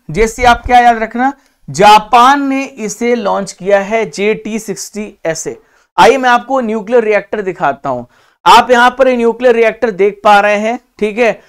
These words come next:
ये न्यूक्लियर फ्यूजन का काम करेगा, इससे बहुत अमाउंट में एनर्जी मिलेगी। ये दुनिया का बहुत ही एडवांस्ड एक्सपेरिमेंटल न्यूक्लियर रिएक्टर है जो कि जापान के द्वारा यहाँ पर इसे बनाया गया है।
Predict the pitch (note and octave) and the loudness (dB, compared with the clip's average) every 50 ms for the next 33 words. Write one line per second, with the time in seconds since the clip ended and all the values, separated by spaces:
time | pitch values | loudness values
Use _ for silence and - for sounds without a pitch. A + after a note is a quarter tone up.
0 | _ _ _ _ F3+ G#3+ A3 A3 A3+ A#3+ G#3 A3 B3 C4+ D4 C#4 - - A#3+ A#3+ | _ _ _ _ -4 -4 -2 -2 -2 -4 -4 -4 -2 -2 -2 -2 -2 -2 -2 -2
1 | G#3+ A3+ C#4 C#4+ C#4 B3+ C4+ B3 - A3+ G3+ G3 G3+ G3 F#3+ F#3+ F#3+ G3 G3+ G#3 | -2 -2 -4 -6 -4 -4 -6 -4 0 0 -2 0 -2 -4 -4 -2 -2 -2 -2 -2
2 | A#3 A3+ A3+ - C4+ B3 F3+ D#3 _ G3+ G3+ G#3 G3+ B3 C#4 C#4+ C#4 - C4 B3+ | -6 -6 -4 -4 -4 -4 -4 -6 _ 0 0 2 2 0 -2 -2 -2 -2 -4 -2
3 | A#3+ A3 G#3+ A3 G#3+ A3 A#3+ B3 A#3 _ F#3 F#3+ G3 G3+ G#3+ G#3+ G3+ F#3+ B3+ B3+ | -2 -2 -4 -4 -6 -8 -10 -10 -10 _ -8 -6 -4 -4 -4 -4 -6 -8 -6 -4
4 | A#3 G#3 F3+ E3+ E3 D3+ C#3 C3+ B2+ - _ _ _ _ _ _ _ F#3 G#3+ F3 | -2 -2 -2 -2 -2 -4 -4 -10 -16 -16 _ _ _ _ _ _ _ -8 -8 -6
5 | G3 A#3 A#3 A#3+ C4 C4+ C4 C4+ C#4+ C4+ G#3 F3+ G3+ G#3 A#3 B3+ B3 B3 C4 B3 | -4 -4 -2 -2 -2 -2 -2 -2 -4 -4 -4 -4 -2 0 0 0 0 -4 -12 -14
6 | B3+ - _ - G3 G3 G3+ G3+ G3+ A3 A3+ A#3+ C4+ C4+ B3 F3 D#3 D3+ B2 _ | -14 -8 _ 0 0 0 0 -2 0 2 2 2 0 -2 -6 -8 _ -10 -10 _
7 | _ D#3 F3+ F#3 - _ - B3 A#3 A#3+ A#3+ A#3+ A#3 A#3 A3+ A3+ G#3 - B3+ C4 | _ -4 -4 -4 -4 _ -4 -4 -2 -2 -4 -4 -4 -6 -6 -6 -4 -2 -2 -2
8 | C4+ C4+ _ _ _ _ _ _ - F3 F#3+ G#3+ A3+ A3+ A3 A3+ A#3+ A#3+ B3+ B3+ | -4 -6 _ _ _ _ _ _ -10 -6 -4 -4 -4 -6 -6 -8 -2 0 0 0
9 | B3 G#3 F#3+ G3 G3+ G3+ G3+ - _ - A#3+ A3 G3 F#3 E3 D#3+ D#3+ D#3+ _ _ | 0 0 0 0 0 0 -2 -4 _ -2 0 0 0 -2 -2 -2 -4 -6 _ _
10 | _ _ _ D3 C3+ G#3 G#3+ G#3+ A3 A3+ A#3+ B3 F3 D3+ F#3 F#3 F#3+ F#3 - A3+ | _ _ _ -4 0 0 0 0 -2 -8 -10 -10 -4 0 0 0 0 0 -2 -2
11 | A#3 B3+ C4 B3+ C4 B3+ A#3+ G#3 G#3+ G3 G3 G3 G#3 G#3+ G3+ F#3 E3+ F3+ F3+ - | 0 0 -4 -4 -8 -10 -4 -2 0 0 2 0 0 -2 -4 -6 -6 -8 -10 -6
12 | - G3 F#3+ F3 F3 E3+ - G3 G#3 A3 A3 A3 - D3+ C#3+ E3+ E3+ F3+ F#3 G3 | -4 -4 -4 -4 -6 -8 -6 -6 -6 -6 -8 -12 -18 -2 -2 -2 0 2 0 2
13 | G3 F#3 F3 E3 E3 D#3+ D#3+ F#3 G3+ | 0 0 0 0 -2 0 0 -2 -6